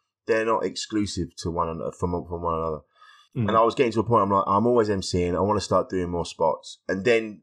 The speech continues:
Speaker 1: the comedy circuit kinda crashed a little bit, and I was like, "Look, I'm just happy to be gigging, so whatever you want me to do is what you want me to do."
Speaker 2: Yeah.
Speaker 1: But now, naturally, it's start-, people are starting to book me to do spots.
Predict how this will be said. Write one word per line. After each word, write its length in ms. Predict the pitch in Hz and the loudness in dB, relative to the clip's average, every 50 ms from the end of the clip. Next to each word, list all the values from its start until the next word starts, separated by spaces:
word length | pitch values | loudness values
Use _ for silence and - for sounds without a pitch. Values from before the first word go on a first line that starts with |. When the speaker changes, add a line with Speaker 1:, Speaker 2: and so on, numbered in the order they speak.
| _ - | _ -10
Speaker 1:
the 80 | 92 | -8
comedy 300 | 90 - 120 113 104 104 | -4 0 0 0 0 0
circuit 420 | - - 104 98 90 - 104 87 - | 0 2 2 2 2 0 -4 -8 -4
kinda 240 | - 95 92 87 | 0 0 0 0
crashed 400 | 85 - - 95 90 - - - | -2 -4 -4 -4 -4 -4 -6 -6
a 20 | 90 | -6
little 180 | 87 - 73 | -4 -4 -4
bit, 220 | - 87 82 80 - | -2 -2 -2 -2 -2
and 120 | - 85 | -2 -4
I 20 | 85 | -2
was 80 | 78 | 0
like, 160 | 80 78 80 | 0 0 2
"Look, 160 | 98 92 85 - | 2 0 0 2
I'm 120 | 98 107 | 0 -2
just 140 | 95 92 - | -2 -4 -2
happy 220 | 98 85 - - 80 | -2 -2 -2 -4 -10
to 120 | - - | -10 -10
be 140 | 76 82 78 | -10 -10 -8
gigging, 320 | - 85 78 71 76 71 69 | -6 -8 -8 -6 -8 -12 -10
so 320 | - - 85 82 78 76 _ _ _ _ _ _ _ _ _ _ _ - | -4 -2 -2 -2 -2 -4 _ _ _ _ _ _ _ _ _ _ _ -6
whatever 340 | 95 110 107 104 104 95 | 0 2 4 4 2 2
you 120 | 98 95 95 | 0 -4 -4
want 140 | 92 87 67 | -4 -2 -2
me 100 | 82 80 | -4 -4
to 0 | |
do 260 | - 92 85 82 82 | -2 -2 0 0 -2
is 140 | 82 76 80 | -4 -8 -6
what 180 | 82 71 - | -6 -6 -6
you 80 | - 85 | -4 -8
want 120 | 85 78 | -8 -6
me 100 | 76 73 | -6 -8
to 180 | - 87 82 76 | -4 -4 -6 -6
do." 20 | - _ _ _ _ _ _ _ _ _ _ _ _ _ _ - | -6 _ _ _ _ _ _ _ _ _ _ _ _ _ _ -6
Speaker 2:
Yeah. 100 | 113 - | -2 -2
Speaker 1:
But 100 | 110 123 | 0 2
now, 180 | 143 156 156 151 | 4 4 4 4
naturally, 1080 | 151 160 165 147 - _ _ _ _ _ _ - 196 - - 117 110 104 98 85 - _ - | 4 4 2 2 2 _ _ _ _ _ _ -12 -8 -4 0 2 2 2 0 -2 -6 _ -6
it's 140 | 101 87 | -4 -4
start-, 300 | - - 123 110 - - | -2 2 2 2 2 0
people 180 | - 120 87 - | -4 -6 -6 -6
are 40 | 110 | -4
starting 340 | - 127 113 95 - 104 87 | 0 2 2 2 0 -4 -4
to 40 | |
book 140 | 98 117 110 | -2 -2 -2
me 80 | 98 104 | -2 -4
to 100 | 98 90 | -8 -8
do 120 | - 98 | -10 -10
spots. 480 | - - - 110 - - - - - | -6 0 2 2 2 0 -4 -16 -20